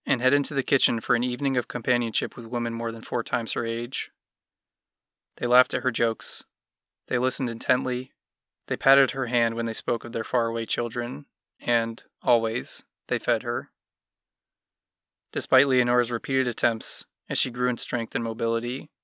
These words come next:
to tell the card players they did not need to continue feeding her, that she was self-sufficient now. The meal deliveries continued unabated. Leonora stopped protesting and, instead, shared her genuine appreciation for the food,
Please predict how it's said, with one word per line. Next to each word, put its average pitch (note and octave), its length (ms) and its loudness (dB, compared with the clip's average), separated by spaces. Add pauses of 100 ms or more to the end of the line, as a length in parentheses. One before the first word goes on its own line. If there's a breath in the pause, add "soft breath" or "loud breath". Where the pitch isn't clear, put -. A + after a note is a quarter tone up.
(240)
to C3+ 80 -2
tell C#3 180 2
the C3+ 100 0
card A#2+ 300 2
players A2+ 380 0
they B2 100 -4
did A#2 140 -6
not A#2 200 -2
need B2 180 -4
to - 80 -6
continue A#2+ 360 -6
feeding A#2 380 -6
her, A#2+ 320 -4 (480)
that C3+ 160 0
she - 100 2
was B2 140 4
self-sufficient B2 680 2
now. A2+ 340 -8 (460)
The C3 80 -6
meal C3 160 2
deliveries A#2 540 0
continued A2+ 520 -8
unabated. A2+ 600 -10 (1600)
Leonora C#3 320 4
stopped - 300 4
protesting A#2+ 720 -2 (120)
and, A2+ 460 -4
instead, A#2 560 2 (320)
shared C#3 280 0
her B2+ 100 2
genuine A#2+ 400 0
appreciation A#2 680 -2
for - 140 -8
the A#2 80 -6
food, B2 400 -6